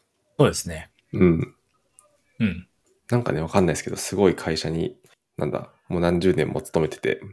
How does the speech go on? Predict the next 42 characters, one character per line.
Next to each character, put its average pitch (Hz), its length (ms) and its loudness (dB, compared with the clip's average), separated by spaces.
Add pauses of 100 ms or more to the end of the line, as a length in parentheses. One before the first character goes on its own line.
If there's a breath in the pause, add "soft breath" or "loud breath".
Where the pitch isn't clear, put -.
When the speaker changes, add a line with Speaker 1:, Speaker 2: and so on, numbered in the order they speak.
(200)
Speaker 2:
こ 90 80 -2
の 87 80 2
人 80 180 -4
の 73 60 0
意 78 80 2
見 - 160 -4
は - 100 -4
絶 - 200 -8
対 92 160 2
だ 87 100 0
み 85 120 -2
た 80 100 -4
い 73 60 -4
な - 80 -8
人 - 180 -6
が - 320 -4 (380)
い - 120 -8
て、 - 180 4
そ - 120 -4
の 95 60 2
人 - 120 -4
が - 60 -6
発 - 240 -6
言 78 120 0
す - 100 -6
る 73 80 -4
と、 - 80 -4
ど 92 100 6
う 95 60 4
し - 60 -4
て 104 60 2
も 73 80 0
な 82 100 -2
ん 80 40 -4
か - 120 -14
そ - 120 -2
の 95 60 4
人 87 160 -2
の - 80 0
発 - 220 -8
言 87 180 0
が 82 280 -2